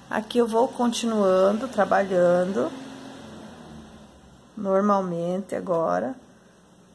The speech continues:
unindo aqui meus square normalmente. Então, aqui, ó,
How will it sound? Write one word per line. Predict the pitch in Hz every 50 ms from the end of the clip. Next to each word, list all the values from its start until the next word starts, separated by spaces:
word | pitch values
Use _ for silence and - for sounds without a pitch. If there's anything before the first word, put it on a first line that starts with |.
| _ _ _ _ _ _ -
unindo | 240 214 208 202 202 208 214 214
aqui | 208 208 - 214
meus | 208 208 208 214
square | 214 247 240 - - - - 202 180 185
normalmente. | 190 190 185 185 202 214 - 320 320 254 214 - - - - - - - - 170 - - _ _ _ _ _ _ _ _ _ _ _ _ _ _ _ _ _ _ _ _ _ _ _ _ _ _ _ _ _ _ _ _ _ _ _ _ _ _ _ _ _ _ _ _ _ _ _ _ _ _ _ _ _ _ _ _ _ _ _ _ _ _ _ _ -
Então, | 285 262 226 208 214 - 240 240
aqui, | 240 233 233 - - 247 254
ó, | 277 262